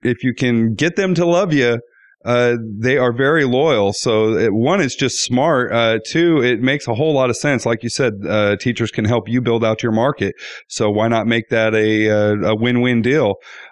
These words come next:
Uh, that's amazing. I didn't know that. So, uh, y-, you, you can do that based on the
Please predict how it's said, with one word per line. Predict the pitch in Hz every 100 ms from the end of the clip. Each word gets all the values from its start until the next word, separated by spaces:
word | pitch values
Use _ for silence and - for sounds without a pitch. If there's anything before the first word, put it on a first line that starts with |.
| -
Uh, | 113 110 104
that's | 107 165 -
amazing. | 135 123 147 151 107
I | 123
didn't | 170 131
know | 139 160
that. | 113 110
So, | 143 131
uh, | 127
y-, | 135
you, | 120 139 147 147 139 120
you | 143
can | 190 185
do | 147 147
that | 156 160 127
based | 143 151
on | 165 151 156
the | 139